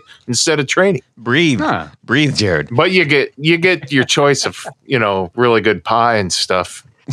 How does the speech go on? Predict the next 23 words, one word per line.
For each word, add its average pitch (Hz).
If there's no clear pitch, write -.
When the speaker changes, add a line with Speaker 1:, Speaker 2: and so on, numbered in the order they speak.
Speaker 1:
you 107
know, 92
when 90
you 95
go 104
to 101
eat. 101
It's -
Speaker 3:
<laughs> 139
Makes 156
it 143
all 147
worthwhile. 139
Speaker 1:
Yeah, 175
you 240
know, 240
there's 214
goods 160
and 131
bads 117
for 117
every 117
little 107